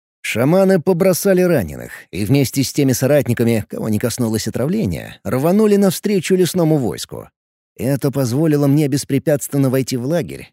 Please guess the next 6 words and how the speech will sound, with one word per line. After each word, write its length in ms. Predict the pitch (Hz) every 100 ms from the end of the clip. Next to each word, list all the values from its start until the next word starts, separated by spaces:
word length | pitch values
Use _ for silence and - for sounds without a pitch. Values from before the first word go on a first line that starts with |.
| -
и 100 | 131
приступить 600 | 165 160 180 160 196 -
к 60 |
уничтожению 680 | 170 165 - 147 170 170 165
отдельных 460 | 160 131 156 143 123
бойцов, 540 | 131 - 67 - -